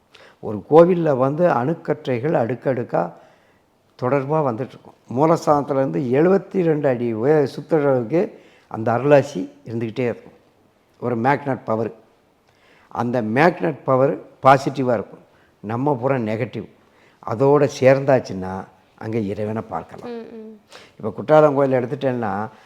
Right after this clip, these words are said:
Speaker 1: குற்றாலம் கோயிலுக்குள்ள பிரணவ சத்தம் எந்த நேரமும் கேட்டுக்கிட்டே இருக்கும். எல்லாரும் உணரலாம்.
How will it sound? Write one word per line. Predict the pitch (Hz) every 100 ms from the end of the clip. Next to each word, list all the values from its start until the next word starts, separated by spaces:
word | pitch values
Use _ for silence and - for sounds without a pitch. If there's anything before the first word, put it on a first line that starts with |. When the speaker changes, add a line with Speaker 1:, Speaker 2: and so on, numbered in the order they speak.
| _
Speaker 1:
குற்றாலம் | - 143 180 175 151 127
கோயிலுக்குள்ள | 123 117 143 101
பிரணவ | 123 147 180
சத்தம் | 170 139 - 156 117
எந்த | 117 147 170
நேரமும் | 143 123 139
கேட்டுக்கிட்டே | 131 110 101 98
இருக்கும். | 104 - _ _ _ _ _ _ _ _ _ _ _ _ _
எல்லாரும் | - 143 190 202 160
உணரலாம். | 135 123 110